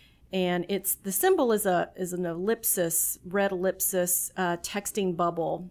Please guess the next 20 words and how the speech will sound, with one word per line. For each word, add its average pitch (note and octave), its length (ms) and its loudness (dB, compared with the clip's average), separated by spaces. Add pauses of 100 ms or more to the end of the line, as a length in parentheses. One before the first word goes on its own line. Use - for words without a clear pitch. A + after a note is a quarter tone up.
(120)
which G#3 260 -2 (100)
represents B3+ 680 0
just - 240 -4
sort G#3+ 200 -2
of E3+ 60 -6
a - 40 -4
time F3+ 460 -2
of E3 100 -6
waiting. E3 600 -2
You F3 80 -4
know, F3+ 160 -2
when F3+ 180 -2
you're, E3+ 280 -6 (240)
when F3 180 -6
you're, F3 180 -6 (640)
when F#3 260 -6
responded A3 640 0
to G3 140 -2
a F#3 60 0
text - 580 -4